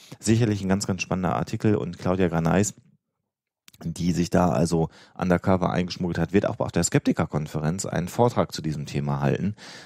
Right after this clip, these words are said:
Also das verspricht sicherlich sehr, sehr interessant zu werden. Äh, dann haben wir einen Artikel Mythen der Alltagspsychologie von Uwe Canning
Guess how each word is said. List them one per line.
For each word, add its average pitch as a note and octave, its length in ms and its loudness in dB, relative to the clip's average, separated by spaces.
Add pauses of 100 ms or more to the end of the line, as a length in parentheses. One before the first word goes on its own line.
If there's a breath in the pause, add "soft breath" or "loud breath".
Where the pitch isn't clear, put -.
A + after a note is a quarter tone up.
Also F2+ 220 2
das F2 160 2
verspricht - 400 -4
sicherlich E2 280 2
sehr, E2+ 160 4
sehr D#2+ 140 4
interessant E2 400 -4
zu G#2+ 140 -6
werden. G2+ 400 2 (500 loud breath)
Äh, E2+ 280 4
dann A2+ 280 4
haben G#2+ 400 2
wir G2 180 4
einen F2+ 160 2
Artikel G2+ 360 2
Mythen G2 300 -2
der - 140 4
Alltagspsychologie A#2 800 0
von G2+ 140 -4
Uwe F2+ 180 0
Canning C#3 500 2